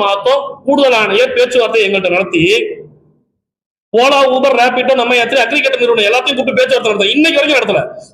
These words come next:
அதுக்கப்புறம் நாலு தடவை நாங்க அவரை பார்த்துட்டோம். நாலு தடவை போய் போக்குவரத்துறை கூடுதல் ஆணையரை பார்க்கிறோம்.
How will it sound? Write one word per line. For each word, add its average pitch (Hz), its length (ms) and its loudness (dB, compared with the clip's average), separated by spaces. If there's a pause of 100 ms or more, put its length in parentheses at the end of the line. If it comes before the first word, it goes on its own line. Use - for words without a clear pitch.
(120)
அதுக்கப்புறம் 302 460 0
நாலு 311 220 2
தடவை 330 200 2
நாங்க 302 180 2
அவரை 240 180 2
பார்த்துட்டோம். 180 340 -2 (560)
நாலு 330 340 2
தடவை 330 300 2
போய் 330 160 0
போக்குவரத்துறை 294 480 2
கூடுதல் 285 240 0
ஆணையரை 254 320 2
பார்க்கிறோம். 220 320 0